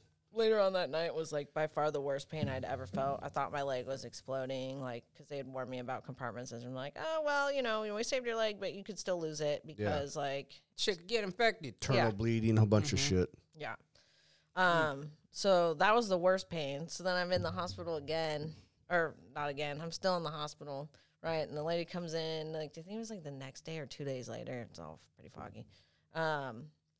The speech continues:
Speaker 1: she's like, "Oh, we gotta get you up to pee." And I'm like, "I, I, like, something's wrong. I, I can't get up to pee right now. Like, <clears throat> something's really wrong."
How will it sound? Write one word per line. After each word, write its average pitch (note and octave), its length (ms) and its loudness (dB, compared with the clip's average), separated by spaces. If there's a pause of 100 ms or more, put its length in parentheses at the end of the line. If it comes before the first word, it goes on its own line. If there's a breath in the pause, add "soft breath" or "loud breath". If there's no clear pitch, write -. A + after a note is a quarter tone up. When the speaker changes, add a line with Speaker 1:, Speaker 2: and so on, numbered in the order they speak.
(160)
Speaker 1:
she's - 140 -20
like, E3 140 -14
"Oh, A#3+ 160 -4
we G#3+ 80 -4
gotta G3+ 180 -6
get F#3+ 180 -10
you G3+ 60 -4
up G3 120 -8
to - 80 -10
pee." G3+ 420 -8
And D#3 100 -12
I'm D#3 120 -10
like, D3 220 -10 (520)
"I, G3 220 -2
I, D3+ 140 -8
like, C3+ 220 -12
something's F#3+ 420 0
wrong. C#3+ 320 0 (140)
I, C#3+ 120 -8 (100)
I C#3+ 60 -10
can't A#2+ 340 -10
get B2+ 140 -16
up A#2+ 160 -14
to - 80 -12
pee B2+ 160 -6
right C#2+ 180 -12
now. D#2+ 200 -16
Like, A2+ 200 -14 (240)
<clears throat> G3+ 500 -2
something's F3+ 360 -2
really C#3 200 -2
wrong." C#3+ 340 -2